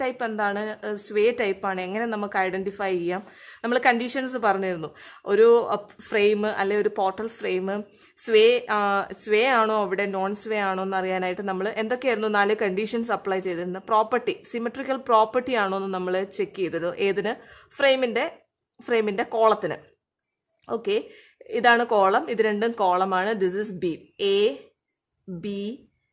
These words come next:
C, D. നമ്മൾ, ആ, ഫസ്റ്റ്, ആ, സിമെട്രിക്കൽ പ്രോപ്പർട്ടി ചെക്ക് ചെയ്ത്, ചെക്ക് ചെയ്തിരുന്നു. പ്രോപ്പർട്ടി സിമെട്രിക്കൽ ആണ് എങ്കിൽ നോൺ സ്വേ ആയിരിക്കും എന്ന് പറഞ്ഞു. അതുപോലെ തന്നെ, ആ, ജോമെട്രി നമ്മൾ ചെക്ക് ചെയ്തു. ജോമെട്രി,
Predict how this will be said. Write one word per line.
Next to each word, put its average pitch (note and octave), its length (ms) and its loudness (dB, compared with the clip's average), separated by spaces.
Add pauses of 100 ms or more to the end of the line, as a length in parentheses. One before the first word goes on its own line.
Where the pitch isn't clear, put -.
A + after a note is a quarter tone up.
(220)
C, G#3+ 320 -4 (360)
D. A#3 120 -2 (480)
നമ്മൾ, C4+ 220 0 (220)
ആ, G#3 300 6
ഫസ്റ്റ്, D4+ 840 -2
ആ, G#3+ 180 4
സിമെട്രിക്കൽ A#3 720 0 (340)
പ്രോപ്പർട്ടി B3+ 420 6
ചെക്ക് B3+ 320 0
ചെയ്ത്, G#3 260 0
ചെക്ക് A3 220 -2
ചെയ്തിരുന്നു. F#3 560 -4
പ്രോപ്പർട്ടി B3 420 0
സിമെട്രിക്കൽ C4 600 0
ആണ് G#3+ 220 4
എങ്കിൽ A3 480 0
നോൺ F#3 240 0
സ്വേ G#3+ 500 0
ആയിരിക്കും F3+ 580 -2
എന്ന് E3 260 -4
പറഞ്ഞു. D#3 380 -4 (360)
അതുപോലെ B3 400 2 (140)
തന്നെ, A#3 480 0
ആ, G3+ 160 4
ജോമെട്രി B3+ 600 6
നമ്മൾ A3+ 200 0
ചെക്ക് G#3+ 320 -2
ചെയ്തു. F#3+ 520 -2
ജോമെട്രി, B3+ 800 -2